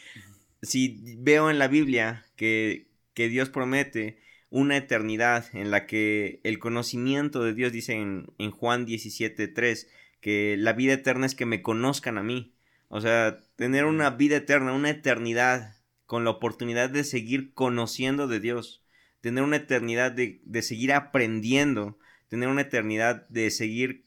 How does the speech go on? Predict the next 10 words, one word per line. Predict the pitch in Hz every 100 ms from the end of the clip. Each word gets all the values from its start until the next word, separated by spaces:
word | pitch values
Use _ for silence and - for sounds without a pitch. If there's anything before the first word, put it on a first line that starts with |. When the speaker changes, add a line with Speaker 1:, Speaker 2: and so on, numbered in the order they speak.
| _
Speaker 2:
creciendo | 120 113 - 131 135
intelectualmente | 143 131 107 110 - 127 123 127 131 131 110
o | 110
investigando | 110 107 110 - 107 123 131 127 117 113 - - -
o, | 107 110 110 107 -
o | 110 90 _ _
no | - 147
sé, | 151 196
o |
sea, | 135 123 117 107 -